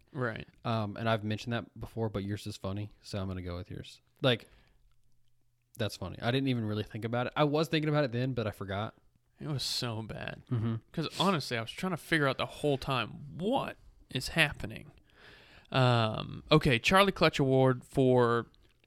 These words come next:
Speaker 1: um, the, well, I guess the last two weeks it's been an object.
Speaker 2: Well, okay, so I have, <laughs> that's funny, 'cause, like, I have a person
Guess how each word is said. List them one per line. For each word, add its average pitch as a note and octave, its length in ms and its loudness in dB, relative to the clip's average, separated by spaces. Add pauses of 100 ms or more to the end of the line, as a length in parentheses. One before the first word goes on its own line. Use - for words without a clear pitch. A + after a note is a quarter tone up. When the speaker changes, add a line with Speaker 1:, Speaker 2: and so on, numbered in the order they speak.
(340)
Speaker 1:
um, A#2 640 -2 (2000)
the, B2+ 720 4 (480)
well, D#3 500 0
I C#3 80 4
guess E3 140 6
the A#3+ 80 0
last D#3 320 2
two D#3+ 160 2
weeks C#3+ 240 -2
it's C3 100 -6
been C3 160 -6
an A#2+ 120 0
object. C#3 600 -2 (300)
Speaker 2:
Well, C#3+ 280 6
okay, B2+ 200 2
so B2 140 0
I C#3+ 80 4
have, D#3 340 0
<laughs> - 40 -6
that's C3 200 0
funny, B2 240 -6 (360)
'cause, C3+ 140 -2
like, C3 220 2
I C3+ 120 2
have D#3 380 -2 (440)
a A#2+ 80 -2
person E3 500 -4